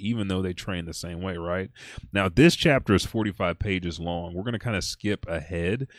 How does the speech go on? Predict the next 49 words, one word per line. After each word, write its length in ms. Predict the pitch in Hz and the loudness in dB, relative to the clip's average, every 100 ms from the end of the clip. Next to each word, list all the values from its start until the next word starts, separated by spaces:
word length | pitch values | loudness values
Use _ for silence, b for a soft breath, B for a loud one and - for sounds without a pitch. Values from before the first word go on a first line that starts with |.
| B B B | B B B
um, 540 | 90 95 95 87 85 80 _ _ _ _ _ _ - | 0 4 4 2 -2 -10 _ _ _ _ _ _ -6
to 360 | 117 107 95 | -2 0 0
the 100 | 92 | -2
future 440 | - 127 123 - 101 | -4 -2 -2 -2 -2
where 200 | 95 87 | -2 -2
Goku 420 | 95 104 - 107 | 0 -2 -2 -6
and 80 | 95 | -6
them 140 | 87 | -6
are 60 | 85 | -6
talking. 420 | 117 110 - 87 | -4 -2 -4 -4
Now, 320 | 95 113 117 B B B _ | -4 -2 -4 B B B _
um, 460 | 101 101 98 95 92 _ _ _ _ | -2 0 2 0 -4 _ _ _ _
Monito 760 | 98 113 120 113 143 - 107 101 | -2 2 4 4 2 2 2 4
has 240 | 104 90 | 2 0
told 400 | - 113 107 95 | 0 2 4 4
Granola 400 | 92 90 95 101 | 2 2 4 4
what 120 | 92 | 2
the 60 | 101 | 0
story 360 | - 113 110 | -2 2 2
wi-, 360 | 110 110 110 104 - | 2 0 0 -2 0
is. 460 | 107 104 104 101 | 2 2 2 0
He 140 | 104 90 | -4 -4
talks 300 | - 87 - | -2 -4 -6
to 80 | 82 | -2
Goku. 440 | 101 107 - 110 | 2 2 0 -2
Goku 320 | 95 147 - | 2 2 2
doesn't 300 | 113 95 90 | 0 0 0
know 180 | 92 104 | 0 0
anything 300 | 95 85 90 | 0 -2 -4
about 240 | 85 82 | -4 -6
his 120 | 80 78 | -6 0
dad, 380 | 120 127 123 120 B B | 2 2 0 -2 B B
and 120 | 90 90 | -4 -2
Vegeta's 320 | 92 107 95 | 0 0 0
like, 220 | 90 85 - _ | 0 -2 -8 _
"He 100 | 104 | -4
is 100 | 101 | -2
none 200 | 92 104 | 2 4
other 180 | 98 87 | 4 2
than 160 | 87 85 | 0 -2
your 160 | 82 | -6
father." 580 | - 87 82 80 80 78 | -6 -4 -4 -6 -12 -6
But 120 | - 90 | -2 2
he 60 | |
also 300 | 95 123 - | 4 4 2
makes 220 | 120 101 | -2 -2
another 200 | - 92 | -2 0
revelation 680 | 92 90 85 87 87 - 92 | 2 2 0 -2 -4 -4 -6
that, 180 | 87 85 | -4 -6